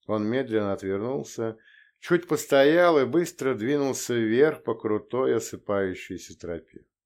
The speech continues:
По сторонам тропы, нась за землю, жадно цеплялась трава,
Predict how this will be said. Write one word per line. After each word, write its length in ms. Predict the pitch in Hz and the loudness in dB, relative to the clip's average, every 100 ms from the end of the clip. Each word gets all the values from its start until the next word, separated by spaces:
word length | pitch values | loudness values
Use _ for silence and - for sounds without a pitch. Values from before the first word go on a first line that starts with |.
| _ _ _ _ _ _ _ _ _ _ | _ _ _ _ _ _ _ _ _ _
По 100 | 107 | -8
сторонам 600 | - 104 107 107 104 - | -4 -2 0 -2 -4 -6
тропы, 540 | 95 95 - 131 135 | -4 -4 -4 -4 -4
нась 280 | 120 95 85 | -4 -6 -8
за 200 | 80 90 | -8 -8
землю, 480 | 85 107 123 110 95 | -6 -6 -6 -6 -8
жадно 540 | 76 101 131 120 117 | -4 0 0 -2 -10
цеплялась 580 | 107 98 - 98 92 90 | -10 -16 -8 -6 -6 -10
трава, 560 | - 90 92 92 73 | -12 -8 -6 -6 -10